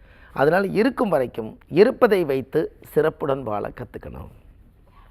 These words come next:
உங்க வாழ்க்கையில ஒரு நல்ல பெரிய மாற்றத்தை உருவாக்கணும். அந்த பூர்வ ஜென்மத்தினுடைய யோக பாவங்கள் எல்லாமே நம்ம வாழ்க்கையில நல்லா இருக்கணுங்கிறதுக்காகத்தான்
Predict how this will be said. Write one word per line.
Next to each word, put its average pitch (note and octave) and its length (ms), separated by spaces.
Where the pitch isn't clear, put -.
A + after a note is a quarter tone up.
உங்க G#3 320
வாழ்க்கையில D#3+ 680
ஒரு D#3+ 220
நல்ல E3+ 320
பெரிய F#3+ 420
மாற்றத்தை C3+ 560
உருவாக்கணும். A2+ 680
அந்த F3 280
பூர்வ A#3+ 400
ஜென்மத்தினுடைய D3+ 760
யோக G3+ 420
பாவங்கள் D3+ 500
எல்லாமே B2 540
நம்ம D3 240
வாழ்க்கையில D#3+ 580
நல்லா D#3 340
இருக்கணுங்கிறதுக்காகத்தான் A2 1120